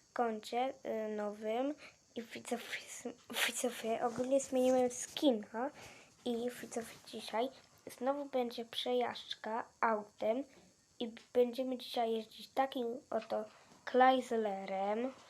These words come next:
widzowie. Ogólnie on jest bardzo,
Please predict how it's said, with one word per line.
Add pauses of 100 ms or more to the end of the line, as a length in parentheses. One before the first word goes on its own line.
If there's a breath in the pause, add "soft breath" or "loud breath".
widzowie. (2250)
Ogólnie
on
jest
bardzo,